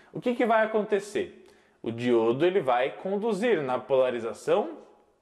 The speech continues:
direta, tá bom? Então, o diodo vai atuar na polarização direta e quando o diodo conduz,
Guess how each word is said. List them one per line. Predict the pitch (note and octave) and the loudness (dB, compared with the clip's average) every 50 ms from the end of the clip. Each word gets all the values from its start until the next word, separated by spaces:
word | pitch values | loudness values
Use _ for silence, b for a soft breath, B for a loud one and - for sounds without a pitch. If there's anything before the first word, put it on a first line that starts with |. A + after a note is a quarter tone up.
| _ _ | _ _
direta, | A2 G#2 G#2+ A2 A#2 D#3 G#3 C4 D4+ - - - - - _ _ _ _ _ _ _ _ G2+ G#2 A2 A#2 C3 C#3 C#3 C3 A2+ F2+ - - A#2 F2 - - - - - _ _ | -16 -12 -10 -4 -2 0 2 2 0 -2 -4 -14 -20 -20 _ _ _ _ _ _ _ _ 0 0 2 4 4 4 4 2 0 -2 -6 -4 -4 -4 -4 -10 -16 -20 -20 _ _
tá | - F#2 | -14 -8
bom? | F2+ G#2 C#3+ F#3 G3+ A3+ - B B B B B B B B _ | -2 0 2 2 0 -2 -8 B B B B B B B B _
Então, | - F#3+ G#3+ | 0 2 2
o | A3+ | 2
diodo | G3 F#3 G3 F3+ F3+ E3 D#3 C#3+ | 4 4 4 4 4 2 2 2
vai | D3 D3+ D#3 D3+ | 4 4 4 4
atuar | D3+ D3+ - D#3 C3+ C3 | 2 2 2 0 0 2
na | C3 B2 | 0 -2
polarização | - - B2 B2+ B2+ B2 B2 A#2+ C3 C3 B2+ - D#3 D#3 D#3+ | 0 0 2 2 4 2 2 2 2 0 0 0 -4 -4 -2
direta | E3 G#3 A#3+ A#3 A#3 C4 C#4+ C#4+ - C4+ | 0 2 2 4 4 4 2 2 0 -4
e | B3 | -4
quando | - - B3 B3 B3+ A#3+ B3 | 0 -2 0 0 2 0 0
o | G#3 | 2
diodo | F3 G3+ G3 F3 G3+ G#3 | 4 4 4 4 2 0
conduz, | - - A#3+ B3 B3 G3 B3+ C#4 C4 G3 - - - - | 0 -2 0 0 2 4 4 4 4 4 2 -4 -10 -16